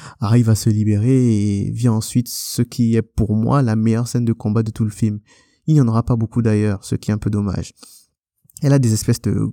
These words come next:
grosses barres métalliques sur la main, donc elle ne peut pas utiliser ses pouvoirs, mais elle arrive tant bien que mal à se défendre. Le personnage de Verse est assez impulsif et elle règle tout par la force.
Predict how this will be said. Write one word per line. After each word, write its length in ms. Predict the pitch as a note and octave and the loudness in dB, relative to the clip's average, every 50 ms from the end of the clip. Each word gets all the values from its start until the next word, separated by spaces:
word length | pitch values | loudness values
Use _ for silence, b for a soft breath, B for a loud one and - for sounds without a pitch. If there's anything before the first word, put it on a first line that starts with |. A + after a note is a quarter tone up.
| _ - | _ -16
grosses 340 | - - - A2+ - - - | -8 -2 -2 -2 -2 -2 -4
barres 300 | A2+ A2+ A#2 A2 A2 G#2+ | 0 0 2 2 2 0
métalliques 460 | G#2 G#2 - - G2 A2 A#2 - - | -2 -4 -2 -2 -4 -4 -6 -8 -10
sur 200 | - - A#2+ A2+ | -6 -2 0 0
la 140 | G#2 A2+ G#2 | 2 2 0
main, 240 | G#2+ A#2 B2+ D3 - B B B B B B B | 0 0 -2 -2 -4 B B B B B B B
donc 200 | B2 A#2 - - | -2 -2 2 2
elle 60 | A#2+ | 2
ne 40 | A2 | 2
peut 120 | - A#2 | 2 0
pas 160 | A2 - A#2 A2+ | 0 2 2 2
utiliser 420 | G#2+ - - A2 A2 G#2 A2 A2+ | 0 0 -4 -6 -4 -2 -2 -2
ses 140 | - - A#2+ | 0 -2 -2
pouvoirs, 440 | - - A2 G#2 A2 A#2 A2 G#2+ G#2+ | 0 0 -2 -2 0 0 -2 -2 -2
mais 140 | G#2+ G#2+ | -2 -2
elle 100 | A2+ A#2 | 0 0
arrive 280 | A2 G#2 A2+ A2+ A2 - | 0 0 0 0 -2 -4
tant 160 | _ - A#2 | _ -2 0
bien 160 | A2+ A#2 A#2 | 2 2 2
que 100 | A#2 - | 0 0
mal 180 | A2 G#2+ G#2+ A2 | -2 -2 -2 -2
à 80 | A2+ A2 | -2 -4
se 100 | - - | -4 -2
défendre. 440 | - G#2+ G#2 - - A2 A2 G#2+ G#2+ _ B B B B B B B B B B B | -2 -2 -2 -2 -4 -4 -4 -6 -8 _ B B B B B B B B B B B
Le 80 | A#2 | -6
personnage 560 | G#2 _ - - B2 A2+ - C3 B2+ C3+ D3+ C#3+ | -6 _ -2 0 0 0 0 0 0 0 2 2
de 80 | B2 | 2
Verse 420 | A2 G#2 A#2+ A#2+ A#2+ A#2+ - - A#2 | 2 2 2 0 0 0 -4 -4 -4
est 240 | A2 A2 G#2+ - - | -4 -4 -4 -6 -6
assez 280 | - B2 A2+ - - A#2+ | -6 -6 -4 -2 -2 -2
impulsif 800 | A#2 A#2 - A2+ G#2 - - - - - - C3 D3+ - - _ b b b b b b b | -2 -2 -2 -6 -6 -6 -6 -10 -10 -8 -6 -6 -6 -8 -10 _ b b b b b b b
et 320 | - A#2 A#2 A2+ A2 - A#2 | 0 2 2 2 2 2 2
elle 80 | B2+ | 2
règle 200 | A#2+ - B2+ - | 2 2 0 -2
tout 120 | - B2+ A#2+ | -2 -4 -2
par 160 | - A#2 A2+ | -2 0 0
la 100 | A2+ A2 | 0 -2
force. 480 | - - - A#2+ A2+ - - - - | -4 -4 -4 -4 -4 -4 -8 -14 -20